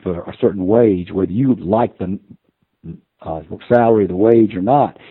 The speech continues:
if you agree to do it, then you owe it to do it the right way and to do it the best of your ability. And you, you also anticipate problems. So when you're doing something, don't take a shortcut 'cause it's just gonna give a problem to somebody else down the road. So I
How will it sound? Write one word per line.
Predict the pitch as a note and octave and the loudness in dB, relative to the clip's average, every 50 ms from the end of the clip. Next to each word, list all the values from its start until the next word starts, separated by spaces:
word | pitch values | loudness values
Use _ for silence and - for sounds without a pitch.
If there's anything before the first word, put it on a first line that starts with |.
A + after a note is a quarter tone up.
| - - | -10 -10
if | - - - | -8 -4 0
you | C3 F3+ G3+ | 2 6 6
agree | D3+ A#2+ F2+ C#3 D3 D3+ C#3 | 6 6 6 6 6 6 6
to | A2+ F#2+ | 6 2
do | E2+ D#2 - - F3+ F#3 - | 0 2 4 4 6 6 2
it, | - F2+ - _ _ _ _ _ _ _ _ _ - | 0 -4 -10 _ _ _ _ _ _ _ _ _ -4
then | G2+ G2 G2+ | -2 0 0
you | A#2 C3 - - - | 0 0 -2 0 2
owe | D3 D3+ C3+ G2+ | 4 4 4 4
it | F#2 - - _ _ _ _ _ _ _ _ _ _ _ | 2 0 -4 _ _ _ _ _ _ _ _ _ _ _
to | - G2 | -8 -4
do | F2 G2 A2+ G#2+ G#2 | 2 4 6 6 6
it | G2 - - _ _ _ _ _ _ _ - | 4 0 -8 _ _ _ _ _ _ _ -2
the | G2+ | 0
right | G2 G#2 G#2 G2+ F#2+ F#2 - - - | 2 4 4 2 2 0 -4 -8 -2
way | F#2+ G#2 G#2+ F2 F2 - _ _ _ _ | 0 0 0 0 -2 -10 _ _ _ _
and | - F#2 F2+ | -8 -8 -6
to | F2 | -4
do | F2 F#2+ F#2+ | -2 -2 -2
it | F2 | -2
the | - E2+ | -4 -6
best | E2+ G2 G2 F2+ - E2 | -4 -4 -4 -4 -6 -10
of | E2+ - | -16 -14
your | - F2 F2 | -14 -14 -12
ability. | F2 F#2 G2+ A2 - - - - - _ _ _ _ _ - - _ _ _ _ _ _ _ _ | -6 -2 -2 -2 -2 -6 -12 -20 -20 _ _ _ _ _ -20 -20 _ _ _ _ _ _ _ _
And | - G2+ G2 F#2+ F#2 - - _ _ | -4 -4 -2 -2 -4 -8 -10 _ _
you, | F#2+ G2 G2+ F#2+ G2 - - - - | -4 -4 -4 -2 -4 -6 -8 -10 -8
you | - A2 G2+ | -6 -4 -2
also | G2+ G#2 A#2 B2+ A2 - - G#2+ G2 F#2+ | 2 4 4 4 4 2 2 2 2 2
anticipate | - G2+ F#2 E2+ - - B2+ - - - - A2 G#2 F2 - - | 0 -2 -4 -2 0 0 0 0 -2 -4 -4 -4 -4 -4 -6 -10
problems. | - - B2 C3 A#2 E2+ F2 E2+ F#2 - | -4 0 0 0 0 0 -4 -8 -8 -4
So | - G2+ | -4 -2
when | F#2+ F#2+ G2 | -2 -2 -2
you're | G2 F#2 | -2 -2
doing | E2+ G#2+ B2 C3+ B2 G2+ - | 0 2 2 2 2 0 -4
something, | G2+ F#2+ F#2+ F2+ F2 | -6 -6 -6 -4 -2
don't | A2 A2 G2 - | -2 -2 -2 -2
take | G#2+ G2+ F2 | -4 -4 -4
a | - | -6
shortcut | - - C3+ C#3 - - - - G2 - - | 0 2 2 2 2 -2 -8 -14 -14 -12 -12
'cause | - F2 | -8 -8
it's | F#2 F#2+ - | -6 -8 -6
just | - G2 F2 | -8 -8 -8
gonna | - F#2+ F#2+ | -6 -8 -4
give | F#2 G2+ F#2 | -4 -4 -4
a | F2+ | -4
problem | - - G2+ G2 F#2+ F2+ F2+ | -6 -8 -6 -6 -6 -8 -10
to | - - | -10 -10
somebody | A2 G2+ F#2+ F#2 F#2 F#2+ | -8 -8 -6 -6 -6 -6
else | G2 F#2+ - - | -8 -10 -12 -12
down | F#2+ F#2 F#2 G2 | -12 -12 -10 -10
the | G#2 A#2+ | -10 -10
road. | B2 A2 G#2+ - | -10 -10 -10 -12
So | |
I | - | -14